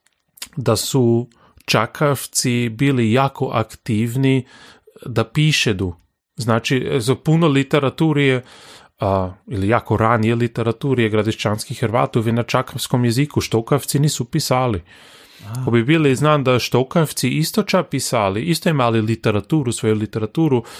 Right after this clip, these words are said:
Speaker 1: um, onda bi se znam da i, i gradišćansko-hrvatski jezik kako tako na štokavskom bil normirao. Dobro, to je, to je malo špekulativno, ali ipak se mora reći, čakavci su bili to te jako aktivni i, i su imali tu situaciju da su oni onda pak,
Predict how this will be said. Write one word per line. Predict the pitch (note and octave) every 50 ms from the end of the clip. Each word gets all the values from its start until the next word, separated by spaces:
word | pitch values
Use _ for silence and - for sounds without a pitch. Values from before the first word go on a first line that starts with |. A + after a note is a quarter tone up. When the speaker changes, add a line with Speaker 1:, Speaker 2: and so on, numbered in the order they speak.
| - - - - - -
Speaker 1:
um, | - A2 G#2 A2 G#2+ G#2+ G#2+ G#2+ - _ - - - - _ _ _ _ _
onda | - C3 A#2 B2
bi | A#2 A#2 B2
se | A#2 - - - - - C3 B2
znam | A#2+ A2+ G#2+ A2+ A#2 A#2 A#2+ C3 C#3 D3+ C#3+
da | B2 C#3 C3 B2+ B2 B2 C#3
i, | - C#3+ C3 B2+ B2 A#2+ B2+ A2+ C3+
i | C3+ B2 B2 A#2+ A#2+ B2 B2+ B2
gradišćansko-hrvatski | - A2+ A2+ A2 B2 - - B2 A#2 A#2+ - - C#3 A2+ A2+ G#2+ A2 G#2+ A#2 - - - B2+ A2
jezik | G#2 G#2 G#2+ G#2+ - D3 D3 C#3 C3+ C3 C3 - - -
kako | - A2+ G#2+ A2 - -
tako | - - B2 A2+ A#2 - - - D3 C#3+ C#3+ C#3 - - -
na | C#3+ B2 B2
štokavskom | B2 - - D#3+ D#3 - D3+ A#2+ - - - - F#2+ F#2
bil | F2+ A2+ A2
normirao. | G#2 G2 G2 G2+ A2+ B2 A#2 G#2 G#2 G#2 G2+ F#2 - - - - - - - - - - - _ _ _ _ -
Dobro, | B2 A2 A2
to | A2 - A2+
je, | G#2+
to | - A2
je |
malo | G#2+ G#2+ A2 A2+ A#2 G#2
špekulativno, | - - - G#2 - B2+ A2+ A2 A2 - C#3 D3+ D#3+ D#3 B2+ G#2+
ali | G#2 G2 G2 A2 A#2
ipak | C#3 C3+ - - - B2 G2+ F#2 -
se | - A#2
mora | G#2+ A2+ A#2 A2+ G#2+
reći, | - C3+ C#3 C#3+ A#2+ - -
čakavci | - - G2 G2+ - - C3+ B2 - - - B2+
su | A2+ - - B2+ A#2
bili | A2 C#3 C3 B2+ A#2+
to | - -
te | A2 - A#2+ A#2
jako | A2+ B2 A#2+ - - C3
aktivni | G#2 - - - G#2+ G#2 G#2 B2+ C3 C#3
i, | - B2+
i | A2+ G#2+ - - -
su | A2 - - C3
imali | A#2 A#2+ A2+ G#2 A2 B2+ B2+
tu | A#2+ - D3+
situaciju | C3 - - A2+ - - A#2+ B2+ D3 D3 - - D3 C3+
da | A#2+ A#2+
su | A2+ - - C#3
oni | B2 B2 B2+ C3
onda | C3+ C3+ C3 C#3
pak, | C3+ - C3 C3 C3+ C3